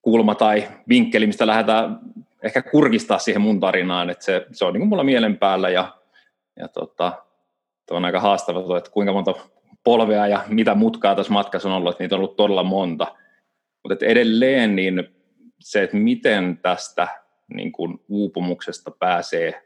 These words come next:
koska ne on niin kun eroon ja pinnalle, niin kaksituhatta kahdeksantoista keväällä oli,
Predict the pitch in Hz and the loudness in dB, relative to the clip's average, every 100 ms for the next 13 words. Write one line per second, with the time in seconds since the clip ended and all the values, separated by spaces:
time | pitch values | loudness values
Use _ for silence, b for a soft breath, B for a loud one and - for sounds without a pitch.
0 | _ - - 90 85 85 87 - - 95 | _ -20 -18 -10 -8 -8 -10 -10 -4 -2
1 | 90 76 85 85 - _ _ 98 95 90 | 0 -2 -4 -6 -8 _ _ -4 -2 -2
2 | 85 85 80 82 80 - _ _ _ _ | -2 -4 -6 -6 -8 -10 _ _ _ _
3 | 107 - - - 113 107 98 98 - 90 | -4 -2 -2 0 0 0 -2 -2 -2 0
4 | 92 87 87 90 - | 0 0 -2 -4 -8